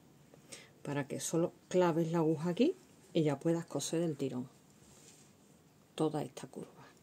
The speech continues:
Es interesante que sea redondita para que no hagas esto raro el, el pantalón. ¿Ves? Ya está las, la, el tiro completo. Entonces tienes que clavar la aguja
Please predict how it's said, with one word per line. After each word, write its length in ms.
Es 80
interesante 640
que 100
sea 340
redondita 680
para 140
que 100
no 140
hagas 240
esto 320
raro 420
el, 300
el 100
pantalón. 540
¿Ves? 200
Ya 120
está 300
las, 400
la, 400
el 140
tiro 480
completo. 680
Entonces 720
tienes 240
que 160
clavar 420
la 140
aguja 500